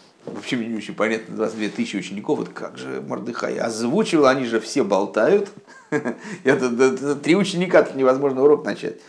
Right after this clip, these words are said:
а с, э, двадцать две тысячи, мама дорогая. То есть это какая же должна была... Вот, это масштабный пример, но, но к-, о чём он?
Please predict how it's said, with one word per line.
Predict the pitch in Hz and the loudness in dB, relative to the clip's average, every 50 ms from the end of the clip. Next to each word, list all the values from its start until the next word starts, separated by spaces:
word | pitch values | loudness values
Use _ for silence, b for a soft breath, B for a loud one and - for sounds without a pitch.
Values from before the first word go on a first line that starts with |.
| B B B | B B B
а | - 107 104 107 | 2 4 4 4
с, | - - - | 2 0 2
э, | 117 110 110 113 113 113 110 113 113 113 110 | 2 4 4 6 4 4 4 2 0 -2 0
двадцать | 104 117 120 123 - - 120 117 | 0 0 0 0 -2 -4 -6 -2
две | 117 117 110 | -2 -2 -2
тысячи, | - - - - - - | -2 -6 -10 -12 -12 -12
мама | 50 50 50 - - - | -10 -8 -8 -8 -8 -8
дорогая. | 50 - 50 50 50 - b b b b b b b b b b b b b b b b _ _ _ | -10 -10 -10 -10 -12 -12 b b b b b b b b b b b b b b b b _ _ _
То | - | -14
есть | - - | -12 -10
это | - - - | -10 -10 -10
какая | - - - - - 120 117 117 | -10 -10 -10 -6 -4 -2 -2 0
же | 110 | 0
должна | 113 110 110 113 113 | 0 0 2 0 0
была... | 110 113 110 110 B B B B B B B B _ _ _ _ _ _ _ _ _ _ _ _ _ _ _ _ _ _ _ - | 4 4 4 4 B B B B B B B B _ _ _ _ _ _ _ _ _ _ _ _ _ _ _ _ _ _ _ -2
Вот, | 123 135 135 127 113 113 | 2 6 6 8 8 6
это | 117 110 | 4 2
масштабный | - 113 113 117 113 - 180 160 139 143 | 2 2 2 2 6 8 8 8 8 6
пример, | 139 143 151 139 117 110 | 4 2 2 2 2 4
но, | 117 120 85 107 120 | 4 2 2 0 -2
но | 113 110 123 139 - | -2 2 2 2 2
к-, | - - - - | 2 -2 2 4
о | 131 135 | 4 4
чём | - - - 208 185 139 113 98 | 4 2 6 8 8 8 8 6
он? | 85 90 87 | 2 -2 -4